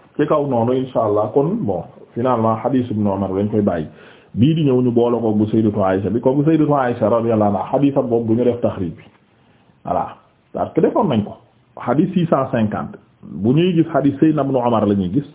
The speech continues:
Mooy premier hadith bi, mille six cent soixante-dix-huit, teg ci hadith Sayyidatu Aisha boole leen. Waaw. Amaana sax ñu tegaale ci, euh, euh, <laughs> waaw, nañ ci teg, nañ ci teg yi ci tegu rek.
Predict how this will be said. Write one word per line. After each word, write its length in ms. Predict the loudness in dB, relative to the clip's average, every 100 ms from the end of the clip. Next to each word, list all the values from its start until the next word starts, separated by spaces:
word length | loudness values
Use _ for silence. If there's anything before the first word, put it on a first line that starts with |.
| _ _ _ _ _ _ _ _ _ _
Mooy 200 | 0 0 2
premier 340 | 4 4 2 0
hadith 320 | 0 0 -2 0
bi, 120 | -4 -4 _ _ _ _ _ _ _
mille 200 | 0 0 2
six 140 | 2
cent 160 | 2 0
soixante-dix-huit, 680 | 0 2 2 2 0 -2 0
teg 160 | 0 0
ci 60 |
hadith 300 | 0 0 0 2
Sayyidatu 300 | 0 2 0
Aisha 300 | 0 0 0
boole 300 | 2 2 0
leen. 180 | -2 -8 -16 _ _ _ _ _ -20 _ _ -6
Waaw. 280 | -4 -4 -8 -18 -10 -8 -2
Amaana 400 | 0 0 0 0
sax 120 | 2
ñu 80 | 0
tegaale 400 | 2 2 2 0 0
ci, 160 | -2 -2 -16 _ _ _ _ _ -2
euh, 600 | 2 2 2 0 -2 -4 -2
euh, 180 | 2 2 0 -8 -20 _ _ -20 -12
<laughs> 60 | -12 -12 _ -20 -20 -20 -20 -20 _ -4
waaw, 220 | 0 0
nañ 180 | 0 0
ci 100 | 2
teg, 140 | 0 -2 -2
nañ 220 | 0 2
ci 100 | 2
teg 200 | 0 2
yi 140 | 2 2
ci 80 | 2
tegu 240 | 2 2
rek. 120 | 0